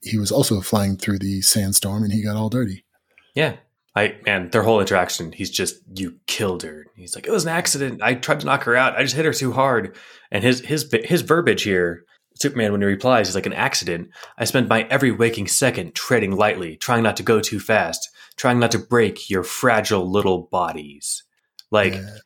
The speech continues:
Speaker 1: Oh,
Speaker 2: he,
Speaker 1: yeah, I
Speaker 2: he's,
Speaker 1: like
Speaker 2: he's
Speaker 1: that.
Speaker 2: kind of othering humanity in, in his whole thinking
Speaker 1: Oh, yeah.
Speaker 2: here.
Speaker 1: I like, too,
Speaker 2: Like
Speaker 1: that, like, as, like, so we're seeing him crack,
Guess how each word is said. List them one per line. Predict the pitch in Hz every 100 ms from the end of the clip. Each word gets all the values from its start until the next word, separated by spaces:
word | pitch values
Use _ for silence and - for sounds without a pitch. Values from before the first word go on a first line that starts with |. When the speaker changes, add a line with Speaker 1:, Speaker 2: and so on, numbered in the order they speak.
| -
Speaker 1:
Oh, | 127 123
Speaker 2:
he, | 117
Speaker 1:
yeah, | 113
I |
Speaker 2:
he's, | 110 107
Speaker 1:
like |
Speaker 2:
he's | 113 104
Speaker 1:
that. | 139
Speaker 2:
kind | 139
of | 107 -
othering | 120 113 107 98
humanity | 104 98 104 95 90 85
in, | 87
in | 87 85 101
his | 95
whole | 107 92
thinking | 101 95 87
Speaker 1:
Oh, |
yeah. | 85
Speaker 2:
here. | 85 82 87 - -
Speaker 1:
I | 147
like, | 185 214
too, | 202 233
Speaker 2:
Like |
Speaker 1:
that, | 202
like, | 143 139 - -
as, | 127 123
like, | 143 123
so | - 143 131 127 123 - 131
we're | 127
seeing | 117 - 196 135 120 117 110 -
him | 127 107 98
crack, | - 131 - - - -